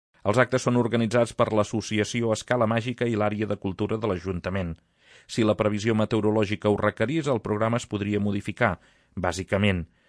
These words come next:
si bufés tramuntana i no poguessin arribar per mar, l'entrada al poble es faria per l'Avinguda Girona, seguint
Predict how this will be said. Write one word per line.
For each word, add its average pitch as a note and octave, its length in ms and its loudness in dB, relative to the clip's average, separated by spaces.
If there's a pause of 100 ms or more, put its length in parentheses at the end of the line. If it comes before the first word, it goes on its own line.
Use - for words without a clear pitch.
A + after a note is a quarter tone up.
(140)
si - 240 -2
bufés F2+ 320 -2
tramuntana G#2+ 640 2
i G2+ 80 0
no G2+ 160 0
poguessin G#2 400 -2
arribar G2 320 -2
per A2+ 160 0
mar, A2 220 0 (340)
l'entrada G2 560 2
al F#2 80 -2
poble G#2+ 240 2
es A2 140 -2
faria G2 260 0
per F#2+ 160 0
l'Avinguda F#2+ 480 -2
Girona, A2+ 400 -2
seguint G2 320 -4